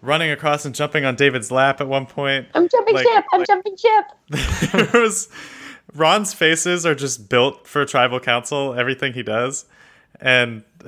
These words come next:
Speaker 1: <laughs> like,
Speaker 2: My other favorite moment was, uh, David putting his hand on Kelly's shoulder and going, "Oh, hi, <laughs> remember me?" And, like,
Speaker 1: <laughs>
Speaker 2: they're, they're kind of, like, you know, they,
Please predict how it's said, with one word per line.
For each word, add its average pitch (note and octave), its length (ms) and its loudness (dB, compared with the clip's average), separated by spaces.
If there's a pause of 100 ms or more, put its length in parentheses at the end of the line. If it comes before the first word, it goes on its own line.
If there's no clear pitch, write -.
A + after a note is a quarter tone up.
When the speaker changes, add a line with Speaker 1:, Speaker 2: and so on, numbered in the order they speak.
Speaker 1:
<laughs> - 340 -20
like, - 360 -6
Speaker 2:
My C4+ 240 0
other A3+ 300 -2
favorite B3 420 0
moment A#3+ 380 0
was, F#3 560 0
uh, E3 440 2 (120)
David F#3 540 0
putting G3 260 0
his F#3 140 -2
hand F3 260 0
on F3 140 0
Kelly's F3 360 0
shoulder F#3 540 0
and F3 180 0
going, F3 300 0
"Oh, F#4+ 160 2
hi, D4 800 0
<laughs> - 20 -10
remember A3+ 400 0
me?" C4 380 0 (400)
And, A#3+ 260 2
like, B3 240 -2 (320)
Speaker 1:
<laughs> - 260 -20
Speaker 2:
they're, A#3+ 640 2
they're A#3+ 260 2
kind A#3+ 300 -2
of, A#3 100 0
like, G3 260 0 (800)
you A3+ 160 -2
know, F3 460 2
they, A#3+ 500 2